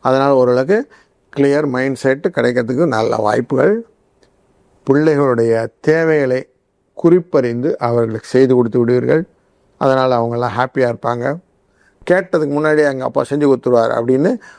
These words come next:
உங்களை பத்தி நல்ல ஒரு ஒப்பீனியனும் கொடுத்து போயிடுவாங்க. எதிர்காலத்தை பத்தி ரொம்ப போட்டு மனசு உழைப்பிக்காதீங்க.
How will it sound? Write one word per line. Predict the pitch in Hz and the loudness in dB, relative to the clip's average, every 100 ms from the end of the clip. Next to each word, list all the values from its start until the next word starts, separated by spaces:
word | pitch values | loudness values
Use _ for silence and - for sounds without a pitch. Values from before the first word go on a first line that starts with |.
| _ | _
உங்களை | 131 135 127 | -2 0 0
பத்தி | 131 131 131 | 0 -2 -2
நல்ல | 127 127 127 | 0 0 -2
ஒரு | 117 - - | -6 -12 -10
ஒப்பீனியனும் | - 127 147 139 131 127 | -6 0 2 2 0 -2
கொடுத்து | 117 - 127 | -4 -6 -2
போயிடுவாங்க. | 120 117 120 127 175 - _ _ _ _ | 2 4 2 0 -2 -6 _ _ _ _
எதிர்காலத்தை | 147 180 233 240 220 175 | 2 4 4 2 0 -2
பத்தி | 143 147 170 | -2 -2 -2
ரொம்ப | 147 147 180 185 | -2 -2 0 0
போட்டு | 165 175 160 | 2 0 0
மனசு | 151 139 147 135 | -6 -6 -2 -2
உழைப்பிக்காதீங்க. | 139 139 123 110 | 0 0 0 -2